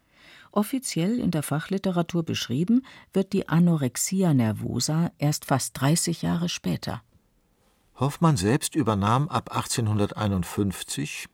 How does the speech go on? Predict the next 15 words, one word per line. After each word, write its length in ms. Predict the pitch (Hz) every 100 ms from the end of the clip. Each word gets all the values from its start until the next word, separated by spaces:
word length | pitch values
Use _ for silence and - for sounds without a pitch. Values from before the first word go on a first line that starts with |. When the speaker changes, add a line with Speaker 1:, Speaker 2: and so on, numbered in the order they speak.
| _ -
Speaker 2:
also 240 | - 85 78
sechs 260 | 87 -
Jahre 300 | 85 80 78
nach 220 | 82 90
dem 160 | - 90
Erscheinen 440 | 85 - 92 92
des 140 | 87 82
Struwwelpeters, 760 | - 92 90 - 95 110 104 - - - -
die 100 | 120
Leitung 440 | 107 110 113 123
einer 260 | - 107 101
psychiatrischen 800 | - - - 110 - 104 - 95
Klinik 460 | - 107 113 98 -
in 140 | 85
Frankfurt, 680 | - 60 60 - - - -